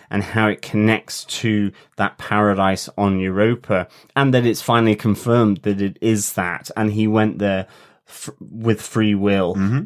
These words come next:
Speaker 1: and he's slowly now, uh, sort of acting against it. At the same time, we have this, um, this, this reveal of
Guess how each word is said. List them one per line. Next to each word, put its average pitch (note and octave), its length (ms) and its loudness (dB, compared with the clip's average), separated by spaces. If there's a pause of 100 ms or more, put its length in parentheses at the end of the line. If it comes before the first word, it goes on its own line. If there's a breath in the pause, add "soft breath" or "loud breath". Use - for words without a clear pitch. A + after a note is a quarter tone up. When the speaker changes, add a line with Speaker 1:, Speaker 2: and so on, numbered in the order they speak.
Speaker 1:
and G#2+ 180 2
he's G#2 240 0
slowly G2+ 720 2
now, G2 540 -2 (400 loud breath)
uh, G2+ 300 0 (280)
sort G2+ 220 -6
of F#2 160 -8 (140)
acting G#2 420 -2
against G2+ 580 0
it. F2+ 280 -4 (320 loud breath)
At A#2 180 -2
the A2 80 0
same A2 320 4
time, G#2 380 2
we G2 140 0
have G#2 680 0 (140)
this, G#2 480 -4 (520 soft breath)
um, G2+ 540 0 (680)
this, G#2+ 240 -2
this A2 340 -2
reveal A2 920 2
of G#2+ 520 4